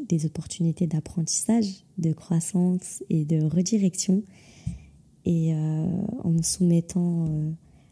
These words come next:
à la volonté d'Allah, euh, j'ai pu rebondir, apprendre de mes erreurs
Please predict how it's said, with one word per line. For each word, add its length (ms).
à 80
la 100
volonté 420
d'Allah, 440
euh, 100
j'ai 160
pu 160
rebondir, 720
apprendre 400
de 80
mes 280
erreurs 440